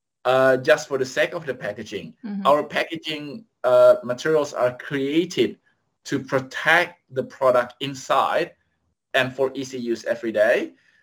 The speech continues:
Speaker 1: And, uh, what we are investing a lot of our effort and money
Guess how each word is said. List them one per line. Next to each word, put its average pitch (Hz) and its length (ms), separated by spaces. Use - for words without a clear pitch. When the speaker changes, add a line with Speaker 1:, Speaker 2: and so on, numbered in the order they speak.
Speaker 1:
And, 143 520
uh, 139 540
what 151 420
we 147 140
are 131 140
investing 156 720
a - 40
lot 127 180
of 127 120
our 113 220
effort 131 440
and 123 160
money 127 540